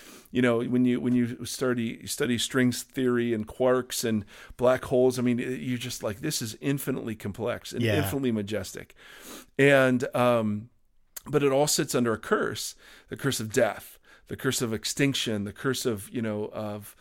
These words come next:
Speaker 1: of heat death somewhere, you know, billions of years from now or whatever.
Speaker 2: Mm-hmm.
Speaker 1: Um, and, and the, the interesting biblical problem is, um, okay, well, what do you do when the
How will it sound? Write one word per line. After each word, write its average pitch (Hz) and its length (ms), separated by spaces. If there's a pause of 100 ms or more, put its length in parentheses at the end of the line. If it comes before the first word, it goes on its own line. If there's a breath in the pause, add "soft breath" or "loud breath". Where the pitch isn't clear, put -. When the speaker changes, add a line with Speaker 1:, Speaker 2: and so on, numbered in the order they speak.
(360 soft breath)
Speaker 1:
of 110 280
heat 160 340
death 107 320
somewhere, 123 580
you 110 140
know, 113 100
billions 131 440
of 113 120
years 117 280
from 107 120
now 98 140
or 98 40
whatever. 110 440
Speaker 2:
Mm-hmm. 113 680
Speaker 1:
Um, 139 520 (760)
and, 165 280
and 160 260
the, 143 240
the 143 180
interesting 196 440
biblical 185 420
problem 110 500
is, 117 540 (540 soft breath)
um, 117 680 (140)
okay, 147 260
well, 135 160
what 147 180
do 226 60
you 233 140
do 143 640 (640 soft breath)
when 151 380
the 131 140